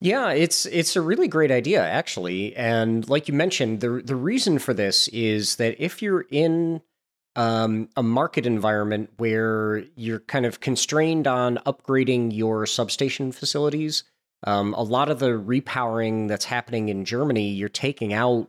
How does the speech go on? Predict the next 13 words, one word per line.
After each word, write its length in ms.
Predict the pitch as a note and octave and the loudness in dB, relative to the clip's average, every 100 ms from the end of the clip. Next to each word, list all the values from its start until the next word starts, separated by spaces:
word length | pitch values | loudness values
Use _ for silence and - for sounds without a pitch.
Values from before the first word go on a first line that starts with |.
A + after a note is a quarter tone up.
| _ | _
you 100 | A#2 | -6
know, 260 | G2 F#2+ F2+ _ _ _ - | -2 -2 -6 _ _ _ -2
kilowatt-sized 800 | E3+ D#3 C#3+ A#2+ - A#2+ G#2 - | 0 2 2 2 0 0 -2 0
turbines 480 | D3+ B2+ A2+ G#2 | 0 2 0 0
and 80 | A2 | -2
you're 100 | G#2 | -2
replacing 480 | G#2 - C#3+ C3+ A#2 | -4 -2 0 2 0
it 160 | G#2+ G#2 | -2 -4
with 160 | G#2 | -4
multi-megawatt-sized 1000 | A2+ B2 A#2 A#2+ B2+ F#2+ E2 - F2 F2+ | 0 0 0 0 2 0 0 -2 -4 -6
turbines, 580 | - F2+ F2+ F#2+ F#2 - _ _ _ _ | -6 -4 -4 -4 -6 -6 _ _ _ _
uh, 240 | F#2 G2 G2 | -2 0 0
that 300 | A2+ A2 | 0 0